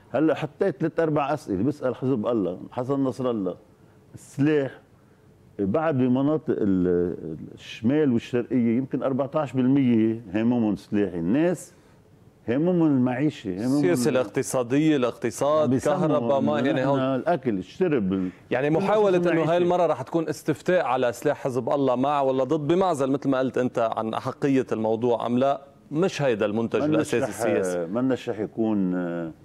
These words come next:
Speaker 1: آه، سلعة بياعة.
Speaker 2: مم.
Speaker 1: يعني، مش رح يكون لها سوق قوي مثل ما عم بيظنوا البعض.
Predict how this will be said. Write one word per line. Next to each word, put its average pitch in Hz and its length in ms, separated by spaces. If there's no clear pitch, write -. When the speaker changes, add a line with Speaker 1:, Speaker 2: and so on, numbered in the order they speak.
Speaker 1:
آه، 90 540
سلعة 113 360
بياعة. 90 500
Speaker 2:
مم. 104 220
Speaker 1:
يعني، 92 140
مش - 140
رح 131 60
يكون 123 220
لها 104 100
سوق - 260
قوي 98 200
مثل 90 220
ما 90 200
عم 85 160
بيظنوا 85 400
البعض. 76 320